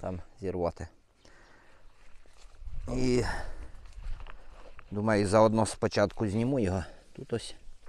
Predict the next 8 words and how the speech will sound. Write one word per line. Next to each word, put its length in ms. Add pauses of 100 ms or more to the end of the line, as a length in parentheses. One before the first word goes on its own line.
(2750)
Такий 220
він 160
з 40
легеньким 520
рум'янчиком 640
там 220
набира, 420
коли 340